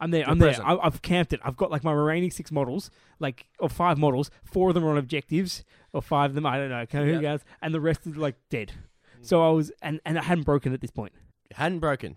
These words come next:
Speaker 1: I hadn't
Speaker 2: Down,
Speaker 1: broke
Speaker 2: like, five models.
Speaker 1: Uh, no, I hadn't broken the opponent.
Speaker 2: Oh, okay, okay. That makes more sense.
Speaker 1: Hadn't broken the Angmar
Speaker 2: Yeah.
Speaker 1: army. So I was in a lot of trouble. So, and I hadn't got the leader killed. My leader was dead. My hero was dead. Everyone was dead. It was, it was just,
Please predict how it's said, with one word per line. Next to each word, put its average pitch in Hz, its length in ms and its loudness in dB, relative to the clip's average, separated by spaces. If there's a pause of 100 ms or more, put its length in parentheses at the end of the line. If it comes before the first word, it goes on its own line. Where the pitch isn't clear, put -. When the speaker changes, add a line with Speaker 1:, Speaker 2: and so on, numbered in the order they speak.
Speaker 1:
I 151 80 -2
hadn't 165 120 6
Speaker 2:
Down, 160 100 4
Speaker 1:
broke 160 100 10
Speaker 2:
like, 165 100 2
five 160 240 4
models. 139 300 -4
Speaker 1:
Uh, 180 100 -4
no, 180 140 6
I 139 60 6
hadn't 170 240 -2
broken 151 280 2
the 139 60 2
opponent. 131 400 0
Speaker 2:
Oh, 143 220 0
okay, 120 280 -14
okay. 98 180 -16 (120)
That 143 160 -2
makes 165 180 -6
more 156 100 -4
sense. 110 240 -8
Speaker 1:
Hadn't 170 220 -4
broken 165 220 2
the 151 80 2
Angmar 143 140 0
Speaker 2:
Yeah. 139 80 0
Speaker 1:
army. 120 360 -4 (360)
So 160 180 0
I 156 40 6
was 151 120 2
in 170 80 4
a 151 40 2
lot 135 360 2
of 120 40 -8
trouble. - 380 -12 (300)
So, - 240 0 (480)
and 139 100 -4
I 139 40 -2
hadn't 165 140 2
got 151 80 2
the 135 60 -2
leader 123 220 -2
killed. 107 180 -16
My 120 100 -6
leader 127 200 -4
was 117 100 -2
dead. 95 240 -12 (140)
My 135 180 -2
hero 135 260 2
was 110 100 -8
dead. - 200 -10
Everyone 139 220 0
was 110 80 -8
dead. 92 220 -16 (440)
It 151 40 -2
was, 131 140 0
it 262 120 -6
was 139 200 -4
just, - 300 -14